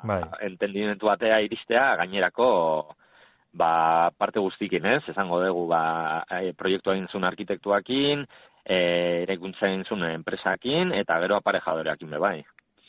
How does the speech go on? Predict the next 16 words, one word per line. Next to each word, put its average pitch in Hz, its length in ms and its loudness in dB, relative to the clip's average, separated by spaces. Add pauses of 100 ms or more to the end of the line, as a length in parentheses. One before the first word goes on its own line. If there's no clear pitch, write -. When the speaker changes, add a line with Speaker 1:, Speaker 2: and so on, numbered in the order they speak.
Speaker 1:
Mhm. 90 340 -6 (460)
Bai, 117 180 4
ze 92 120 -6
Speaker 2:
Eta 90 40 -2
Speaker 1:
azkenean 110 440 0
Speaker 2:
hort-, - 60 -4
hortan 123 280 0
gabiltza, 92 320 2
azkenean 101 320 0
Speaker 1:
azkenean 202 340 2
Speaker 2:
negozioak, 214 480 2
Speaker 1:
erre- - 0 -
Speaker 2:
eta - 260 0 (120)
Speaker 1:
<laughs> - 540 0 (140)
Bai, 90 80 2
Speaker 2:
bai. 143 200 2